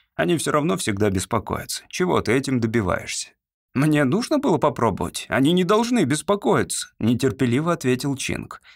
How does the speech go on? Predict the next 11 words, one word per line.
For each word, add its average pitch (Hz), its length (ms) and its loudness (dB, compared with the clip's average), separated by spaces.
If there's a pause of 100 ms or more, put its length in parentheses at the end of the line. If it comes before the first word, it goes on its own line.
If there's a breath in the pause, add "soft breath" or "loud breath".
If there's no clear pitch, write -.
«Разве 127 300 2
ты 143 120 0
когда-либо 147 480 2
слышал 160 420 0
о 147 80 4
двууглекислоуглеродной 143 1400 2
планете, 156 480 2
которая 147 320 2
была 165 320 2
бы 127 100 2
обитаемой? 131 800 0